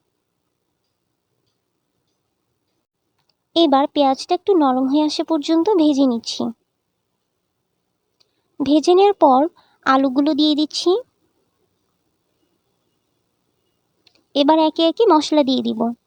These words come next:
দিচ্ছি মরিচের গুঁড়া, হলুদের গুঁড়া, জিরার গুঁড়া, ধনের গুঁড়া আর স্বাদ মতো লবণ। এবার মশলার সাথে আলুটা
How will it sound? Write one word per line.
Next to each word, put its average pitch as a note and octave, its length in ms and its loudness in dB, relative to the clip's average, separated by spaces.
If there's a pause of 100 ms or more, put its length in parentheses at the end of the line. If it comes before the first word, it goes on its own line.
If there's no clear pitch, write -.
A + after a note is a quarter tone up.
(320)
দিচ্ছি D4 300 -2
মরিচের C#4 480 0
গুঁড়া, D4 280 2 (760)
হলুদের C4+ 460 2
গুঁড়া, C#4 300 2 (1120)
জিরার C4+ 380 0
গুঁড়া, C#4+ 280 2 (1700)
ধনের C4+ 380 2
গুঁড়া D4 280 2 (1080)
আর C4 100 0
স্বাদ B3+ 300 -2
মতো B3+ 240 0
লবণ। A#3+ 360 0 (1500)
এবার C#4+ 300 2
মশলার C#4+ 500 0
সাথে D4+ 260 -4 (160)
আলুটা C4+ 420 -2